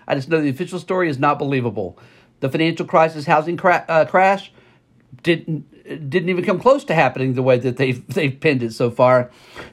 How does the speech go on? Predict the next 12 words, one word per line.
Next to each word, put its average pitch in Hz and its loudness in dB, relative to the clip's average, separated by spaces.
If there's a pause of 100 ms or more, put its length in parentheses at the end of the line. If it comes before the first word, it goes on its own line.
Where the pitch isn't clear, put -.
Then 185 2
we 202 2
had 196 2
the 180 -8
stolen 214 0
election 214 2
in 160 -6
twenty 185 0
twenty. 185 0 (480)
You 170 0
know, 175 4
again, 160 0